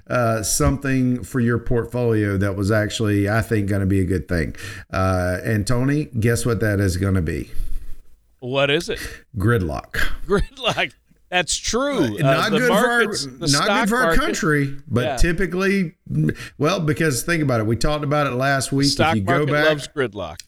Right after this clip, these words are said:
Speaker 1: when markets are in gridlock and you have a split congressional, congressional chamber, Senate, House, one of them's red, one of them's blue, you don't have that across the board, just rubber stamp.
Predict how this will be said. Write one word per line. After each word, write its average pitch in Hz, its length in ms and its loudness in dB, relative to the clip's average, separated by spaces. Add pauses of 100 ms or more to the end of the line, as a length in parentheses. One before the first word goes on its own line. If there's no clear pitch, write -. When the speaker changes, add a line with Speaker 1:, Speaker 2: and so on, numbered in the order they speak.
(340)
Speaker 1:
when 120 200 0
markets 147 560 0
are 131 220 0
in 104 160 2
gridlock 156 640 0
and 113 220 0
you 127 160 2
have 123 240 0
a 110 140 2
split 135 680 -2
congressional, 131 840 0 (680)
congressional 143 640 0
chamber, 165 520 0 (300)
Senate, 143 400 0
House, 147 380 2
one 117 260 2
of 151 140 2
them's 147 180 0
red, 151 340 0
one 117 140 0
of 139 120 0
them's 139 240 0
blue, 165 460 0 (1080)
you 165 300 0
don't 156 300 0
have 156 300 0
that 143 240 -2
across 147 420 0
the 143 80 -2
board, 143 380 0
just 120 180 0
rubber 139 280 0
stamp. 156 460 -2